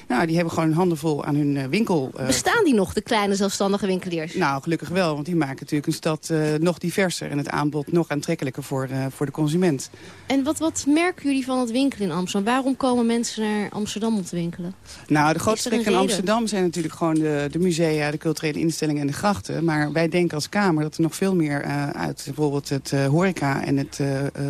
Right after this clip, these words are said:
Speaker 1: winkelen te halen valt. Maar dan
Speaker 2: Zoals?
Speaker 1: moet, nou, dan moet gewoon zorgen dat die winkels nog gasvrijer zijn, maar ook, zeg maar, het soort winkels.
Speaker 2: Gasvrijheid en service, dat is een begrip wat, eh, de Amsterdammer niet echt kent, toch?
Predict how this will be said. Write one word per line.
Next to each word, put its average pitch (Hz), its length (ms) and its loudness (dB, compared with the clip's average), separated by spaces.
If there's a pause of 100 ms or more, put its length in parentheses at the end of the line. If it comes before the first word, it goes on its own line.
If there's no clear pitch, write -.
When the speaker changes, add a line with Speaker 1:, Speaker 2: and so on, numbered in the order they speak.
Speaker 1:
winkelen 165 460 0
te 151 100 0
halen 165 300 2
valt. 139 420 -2 (180)
Maar - 200 2
dan 226 100 4
Speaker 2:
Zoals? 202 180 2
Speaker 1:
moet, - 180 -8
nou, 196 320 2
dan 175 120 0
moet 185 140 -2
gewoon 139 300 0
zorgen 165 320 0
dat 147 120 -4
die 151 80 -2
winkels 143 460 -2 (300)
nog 170 220 2
gasvrijer 160 540 -2
zijn, 139 300 -2
maar 165 140 0
ook, 160 160 -2
zeg - 180 -4
maar, 143 100 -2
het 139 80 -6
soort 233 260 2
winkels. 170 340 0
Speaker 2:
Gasvrijheid 208 840 -2
en 180 200 -4
service, 220 600 2
dat 196 120 -2
is 202 120 0
een 214 120 2
begrip 190 320 -2
wat, 190 300 -2
eh, 190 120 4
de 185 60 0
Amsterdammer 214 500 2
niet 208 120 4
echt 202 180 -2
kent, 175 260 -6
toch? 392 320 0